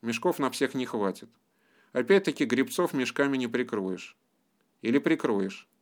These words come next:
Я не успел додумать мысль, как Ови процедил: "Худо, Хевдинг, продырявят нас. Хоть с собой палубу закрывай".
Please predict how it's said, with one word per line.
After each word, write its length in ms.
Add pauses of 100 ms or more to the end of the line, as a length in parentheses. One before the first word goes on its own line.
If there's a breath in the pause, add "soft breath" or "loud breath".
(640)
Я 120
не 100
успел 280
додумать 480
мысль, 480 (380 soft breath)
как 260 (140)
Ови 340
процедил: 840 (760)
"Худо, 280
Хевдинг, 560 (420)
продырявят 640
нас. 320 (920)
Хоть 260
с 20
собой 320
палубу 400
закрывай". 600